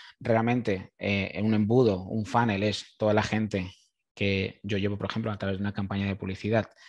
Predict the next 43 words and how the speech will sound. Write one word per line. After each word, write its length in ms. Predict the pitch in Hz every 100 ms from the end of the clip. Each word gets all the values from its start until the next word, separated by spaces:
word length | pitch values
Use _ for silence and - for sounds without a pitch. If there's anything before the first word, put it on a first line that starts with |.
| - -
en, 600 | 101 101 92 92 - - _
eh, 460 | 92 90 87 87 -
a, 120 | -
a 300 | 90 - -
mi, 180 | 92 90
por 260 | - -
ejemplo, 200 | - 101
a 20 | 95
mi 80 |
servicio 380 | 90 90 92 101
de 60 | 95
confianza, 720 | 98 - 104 113 - 156 - _
gente, 420 | - 101 101 95 85
tráfico 380 | 95 - 95
frío 240 | 92 113 95
que 80 | 87
no 80 |
me 140 | 90 92
conoce, 420 | 104 104 - 147 - - - -
pues 180 | 98 92
al 80 |
final, 420 | 98 98 98 98 -
si 160 | - 98
yo 140 | 98
meto 240 | 101 95 98
cien, 240 | 117 110
por 100 | 101
ejemplo, 340 | 98 101 107 113 - -
al 140 | - 95
final 240 | 95 98
van 100 | 98
a 40 | 98
hacer 140 | 98
la 120 | 92
compra 400 | 90 107 101 92 -
dos. 460 | 87 80 - - _ _ - - -
¿Qué 120 | -
pasa? 480 | 135 156 - 85 -
Que 100 | -
durante 280 | 101 101 98
todo 200 | 92 107
este 200 | 117 131
proceso, 600 | - 120 160 - 135 190